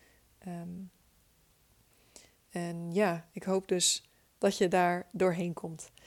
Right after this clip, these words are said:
Mocht je hier nou wat hulp bij kunnen gebruiken, heb je hier vragen over, ehm, wil je dat ik een keer met je meekijk? Dat doe ik echt met alle liefde. Je kan gewoon me een berichtje sturen, een mailtje met wat vragen. Je kan even een verzoek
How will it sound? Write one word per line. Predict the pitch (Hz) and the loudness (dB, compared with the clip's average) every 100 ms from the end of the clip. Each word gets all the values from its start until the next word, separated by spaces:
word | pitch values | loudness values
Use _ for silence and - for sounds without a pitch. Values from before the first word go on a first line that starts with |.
| - - _ | -20 -20 _
Mocht | - 233 - | 2 2 4
je | 240 | 2
hier | 196 190 190 185 185 185 - _ _ _ | 2 2 2 2 0 -4 -12 _ _ _
nou | 180 175 | -4 -2
wat | 170 | -2
hulp | 160 202 233 | 0 0 2
bij | 202 | 0
kunnen | 196 190 | -2 -4
gebruiken, | 185 - 180 185 | -4 -2 -2 -2
heb | 175 | -6
je | - | -6
hier | 165 160 | -6 -4
vragen | - 175 196 214 - | -2 0 0 -4 -6
over, | 196 202 190 196 247 - _ _ _ _ _ _ | -4 -4 -6 -8 -10 -14 _ _ _ _ _ _
ehm, | - 170 175 180 | -14 -12 -12 -14
wil | 180 185 | -4 0
je | 180 | 0
dat | |
ik | 175 | -2
een | 175 | -4
keer | 190 | -4
met | 175 | -4
je | 175 | -4
meekijk? | 170 202 208 202 208 - - _ | -2 -2 0 0 -2 -6 -18 _
Dat | 180 | -4
doe | 202 202 | -2 -4
ik | - | -4
echt | - 196 - | -6 -6 -8
met | 175 | -2
alle | 185 202 | 0 2
liefde. | 180 214 - 208 226 _ | 0 0 -2 -4 -4 _
Je | 190 | -10
kan | 185 185 | -6 -8
gewoon | - 185 180 | -4 -4 -2
me | 175 - | -4 -6
een | 175 | -4
berichtje | 196 208 - | -2 -4 -6
sturen, | - 202 190 180 - | -6 -2 -2 -2 -4
een | |
mailtje | 170 202 208 | -2 -2 -2
met | 185 180 | -6 -6
wat | 180 - | -8 -4
vragen. | 175 170 - 165 170 | -4 -4 -6 -10 -10
Je | - 160 | -10 -10
kan | - 160 - | -8 -8 -8
even | 160 165 | -12 -10
een | 170 | -10
verzoek | 170 175 175 | -8 -6 -8